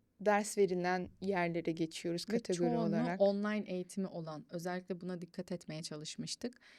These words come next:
Speaker 2: kendi aramızda konuşurken.
Speaker 1: Yani şimdi söyleyeceklerimizin hepsinin online eğitimi çoğunlukta.
Speaker 2: Hı hı.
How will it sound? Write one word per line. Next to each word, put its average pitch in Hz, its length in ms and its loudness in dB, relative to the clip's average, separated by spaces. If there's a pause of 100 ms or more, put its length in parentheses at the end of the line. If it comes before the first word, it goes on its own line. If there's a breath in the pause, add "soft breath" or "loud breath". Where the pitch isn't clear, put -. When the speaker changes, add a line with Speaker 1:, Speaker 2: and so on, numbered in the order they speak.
(120)
Speaker 2:
kendi 180 280 0
aramızda 170 360 -4
konuşurken. 165 720 -6 (240 loud breath)
Speaker 1:
Yani 202 200 4
şimdi 262 240 0
söyleyeceklerimizin 254 640 4
hepsinin 294 580 0
online 226 720 2 (260)
eğitimi 208 540 2
çoğunlukta. 190 960 2
Speaker 2:
Hı 185 60 0
hı. 170 120 -4